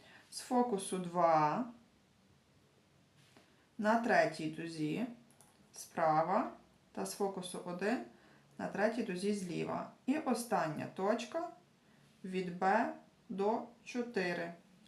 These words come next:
з фокусу другого на останній своїй дузі і з фокусу першого на першій дузі. І в нас виходить вісім точок справа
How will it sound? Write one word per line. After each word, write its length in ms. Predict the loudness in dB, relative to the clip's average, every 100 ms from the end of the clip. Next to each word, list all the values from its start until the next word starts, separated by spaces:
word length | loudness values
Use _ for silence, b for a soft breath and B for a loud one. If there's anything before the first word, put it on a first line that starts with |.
| -20
з 140 | -14 -4
фокусу 520 | 4 4 4 -4 -6
другого 760 | -4 -2 0 0 2 4 2 -2 -14 b b b b -20 _ _ _ -4
на 140 | -2
останній 640 | 0 -2 -2 -2 -2 -4 -8
своїй 420 | -4 -2 -2 0
дузі 500 | 2 2 4 2 -2 -16 _ _ _ _ -20 b b b b _
і 220 | 2 2 2 -2
з 100 | -6
фокусу 540 | -2 -2 -2 -4 -8 -8 _ _ -20 -4
першого 640 | -2 0 -2 -4 -4 -4 -6 -14 -20 _ _ -4
на 200 | 0 2
першій 420 | 2 2 0 -2
дузі. 320 | 2 2 2 B B B B
І 40 | 4
в 40 |
нас 340 | 6 6 2
виходить 720 | 0 0 4 4 6 4 0 -8 _ _ _ _ _ _ _ -8
вісім 580 | 0 2 2 2 4 4
точок 500 | 6 2 2 -4 -10
справа 840 | -6 2 6 6 4 4 2 0